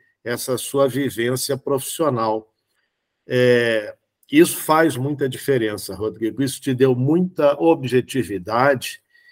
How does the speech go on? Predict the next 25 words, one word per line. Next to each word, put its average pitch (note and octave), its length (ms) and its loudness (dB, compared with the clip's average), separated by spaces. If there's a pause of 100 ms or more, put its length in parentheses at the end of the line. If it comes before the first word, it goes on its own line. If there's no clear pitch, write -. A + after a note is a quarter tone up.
(440)
é, A2+ 480 2
e, C#3 680 4
é, A#2+ 560 0
um, C3+ 300 -10 (220)
você - 180 -2
deu D#3 180 4
um F3+ 80 4
tiros F3 460 0
mais D3 300 0
certeiros. C#3+ 1080 0 (340)
Você, F3 720 0 (360)
é, A#2+ 120 -6
com, C3 640 -4
naturalmente, C3 1080 -2
a, A2+ 440 -6
os A#2+ 180 -8
demais C3 500 -2
colegas B2+ 600 2
seus A#2+ 340 -2
lá B2 220 -2
da C3 100 -2
Universidade, B2+ 960 -4
lá A2 160 -6
de B2 140 -12
Pernambuco. B2+ 760 -4